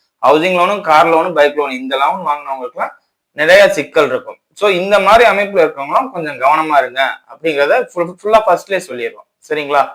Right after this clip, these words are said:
இப்ப வாங்க பன்னெண்டு ராசிகளுக்கும் எப்படி இருக்கும் அப்படிங்கிறத பார்ப்போம். மகர ராசி அன்பர்களே, ராசிக்கு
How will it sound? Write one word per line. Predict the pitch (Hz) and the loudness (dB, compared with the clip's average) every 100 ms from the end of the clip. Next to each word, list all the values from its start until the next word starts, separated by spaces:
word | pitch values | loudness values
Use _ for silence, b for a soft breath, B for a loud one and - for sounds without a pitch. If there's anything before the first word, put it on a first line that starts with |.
| _ _ _ _ _ | _ _ _ _ _
இப்ப | _ 151 156 | _ 2 6
வாங்க | 214 285 - | 4 2 2
பன்னெண்டு | 175 220 208 139 | 2 2 2 2
ராசிகளுக்கும் | 143 247 240 202 185 190 151 | 2 0 -2 -6 -6 -6 -6
எப்படி | 139 139 | -2 -4
இருக்கும் | 117 135 117 _ - | -2 -6 -6 _ -20
அப்படிங்கிறத | 117 127 120 190 143 | -10 -4 0 0 0
பார்ப்போம். | 110 - _ _ _ _ _ | -6 -14 _ _ _ _ _
மகர | 131 139 180 | -10 -4 -2
ராசி | 175 151 151 | 0 -2 -4
அன்பர்களே, | 135 120 113 104 - _ _ _ _ _ | -12 -10 -12 -14 -18 _ _ _ _ _
ராசிக்கு | 120 147 160 165 - 175 | -6 -6 -6 -12 -12 -10